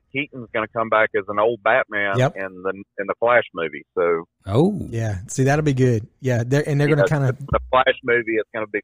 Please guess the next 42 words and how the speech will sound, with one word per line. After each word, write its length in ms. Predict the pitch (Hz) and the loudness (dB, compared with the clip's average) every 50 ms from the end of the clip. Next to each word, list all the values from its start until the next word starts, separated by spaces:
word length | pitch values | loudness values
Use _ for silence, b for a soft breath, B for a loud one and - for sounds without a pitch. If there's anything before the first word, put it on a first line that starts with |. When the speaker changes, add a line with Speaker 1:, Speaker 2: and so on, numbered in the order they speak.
| - | -2
Speaker 1:
Flashpoint, 720 | 120 120 120 113 - _ - 120 117 113 113 110 107 110 107 _ - | 0 0 0 0 -2 _ -8 -6 -4 -2 -2 -2 -4 -6 -8 _ -12
and 540 | - 95 95 98 95 95 95 95 92 90 90 _ _ _ _ _ _ _ _ _ - | -8 -6 -4 -2 -2 -2 -2 -2 -4 -6 -10 _ _ _ _ _ _ _ _ _ -12
it's 120 | 104 - | -12 -4
supposed 200 | - 120 110 - - | 0 0 0 2 0
to 40 | 110 | 0
have 260 | 98 110 107 107 101 92 | 2 4 4 4 4 2
old 280 | 82 107 113 113 107 | 2 2 2 2 2
Batman 520 | - 113 113 110 - - 110 110 110 107 101 | 2 2 2 2 0 -2 -4 -4 -4 -4 -6
as 80 | - _ _ - | -10 _ _ -12
Keaton 520 | 117 113 113 - - 110 113 107 107 107 - - | -10 -8 -8 -8 -8 -8 -6 -6 -6 -6 -6 -2
and 600 | - 98 95 92 92 92 92 92 92 92 92 87 87 | -2 0 2 4 4 6 6 4 4 0 -2 -2 2
Ben 180 | 110 110 110 | 2 4 4
Affleck's 500 | 104 104 104 104 - - 104 107 98 - _ - | 4 4 2 2 2 2 2 4 2 0 _ -2
Batman. 640 | 110 107 101 - - 104 104 104 104 101 101 104 98 127 | 0 0 0 0 -2 -4 -4 -2 -2 -2 -4 -4 -4 -2
Speaker 2:
Ugh, 340 | 135 123 - - - - - - _ _ _ _ | 0 0 0 -2 -4 -6 -10 -12 _ _ _ _
get 120 | - 143 | -4 0
rid 160 | 139 139 131 123 | 2 2 2 2
of 60 | 110 | 2
that 200 | 113 110 110 107 | 0 0 -2 0
one. 100 | 98 95 | 0 0
Speaker 1:
And 100 | 92 90 - - _ - | 0 -2 -4 -6 _ -8
Speaker 3:
Yeah, 280 | 127 117 110 107 104 104 | -6 -4 -2 -2 -2 -2
I 40 | 104 | -2
don't 120 | 101 92 | -4 -4
want 120 | 90 85 - | -6 -8 -10
that 140 | - 80 78 | -12 -8 -4
Speaker 1:
Yeah. 80 | 98 92 85 - _ _ _ _ | -4 -4 -4 -6 _ _ _ _
Speaker 3:
one. 160 | - 143 156 156 | -2 -2 -2 0
Speaker 2:
Affleck's 360 | - 143 135 120 110 - - | 2 2 2 2 0 -2 -2
just 100 | 131 110 | 0 4
Speaker 1:
You 60 | 147 | 4
don't 60 | 170 117 | 4 4
Speaker 2:
not, 80 | - | 4
Speaker 1:
like 120 | 180 165 - | 2 2 2
Speaker 2:
he 60 | - 131 | 2 2
Speaker 1:
that 80 | 160 | 2
Speaker 2:
doesn't 80 | 143 127 | 4 2
Speaker 1:
one? 40 | 120 | 2
Speaker 2:
do 80 | 117 113 | 0 -2
it 80 | 110 113 | -2 -4
for 180 | - - 107 104 | -6 -6 -6 -4
me. 220 | 98 101 - - | -4 -6 -8 -10